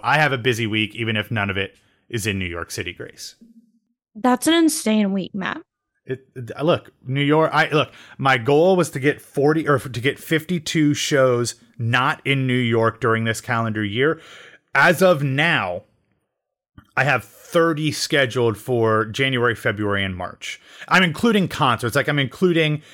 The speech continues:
Speaker 1: Mandy
Speaker 2: Wow.
Speaker 1: Patinkin in there. I'm including Ellery Ward in there. I'm including
Speaker 2: Yeah.
Speaker 1: Jess-, a Jesse Mueller concert in there. I'm counting those as shows. Um,
Speaker 2: Mm-hmm.
Speaker 1: But I've got thirty scheduled. I had, like, forty-six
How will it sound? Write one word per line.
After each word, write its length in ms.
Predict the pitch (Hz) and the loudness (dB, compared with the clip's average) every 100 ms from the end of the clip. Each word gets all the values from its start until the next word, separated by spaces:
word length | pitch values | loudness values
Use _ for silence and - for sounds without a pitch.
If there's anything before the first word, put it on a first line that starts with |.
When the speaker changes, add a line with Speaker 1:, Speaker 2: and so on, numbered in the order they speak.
| - | -12
Speaker 1:
Mandy 260 | 135 147 147 | -4 -2 -2
Speaker 2:
Wow. 60 | |
Speaker 1:
Patinkin 400 | 143 151 147 160 | -2 -2 0 0
in 160 | 135 139 | 0 2
there. 180 | 139 135 | 2 2
I'm 140 | 123 | 2
including 540 | 120 - 151 139 123 - | -2 -2 0 2 0 -2
Ellery 380 | 127 123 120 110 | 0 2 2 0
Ward 360 | 120 147 147 | 2 2 4
in 180 | 143 135 | 2 0
there. 260 | 135 135 117 | 0 0 0
I'm 120 | 117 | -2
including 380 | 113 - 127 320 | -2 0 0 2
Speaker 2:
Yeah. 80 | |
Speaker 1:
Jess-, 240 | 415 127 - | 2 0 0
a 120 | 120 | -2
Jesse 260 | 131 117 117 | -2 -2 -2
Mueller 400 | 110 139 147 151 | 0 2 2 2
concert 380 | 147 135 127 127 | 0 -2 0 -2
in 80 | |
there. 180 | 123 120 | 0 0
I'm 160 | 139 156 | 0 -4
counting 440 | - 190 196 156 | -2 0 2 2
those 220 | 135 127 | 2 2
as 160 | 110 98 | -2 -8
shows. 460 | - 120 120 151 - - - - - | -2 0 2 0 -6 -18 -20 -20 -8
Um, 80 | 123 120 117 113 | 0 2 4 2
Speaker 2:
Mm-hmm. 200 | 110 285 349 _ _ _ 147 | 0 -4 -8 _ _ _ 2
Speaker 1:
But 80 | |
I've 140 | 135 131 | 2 2
got 180 | 139 - | -2 -2
thirty 360 | 170 156 143 | 0 2 0
scheduled. 420 | 120 - 131 113 110 | -6 -2 -2 -2 -2
I 260 | 131 123 - - 135 | -2 -4 -10 -18 -12
had, 220 | 110 147 | -4 -2
like, 160 | 139 127 | -2 -4
forty-six 1080 | - 151 143 165 147 - - 143 151 - | -4 -2 0 0 -4 -6 -4 -4 -4 -8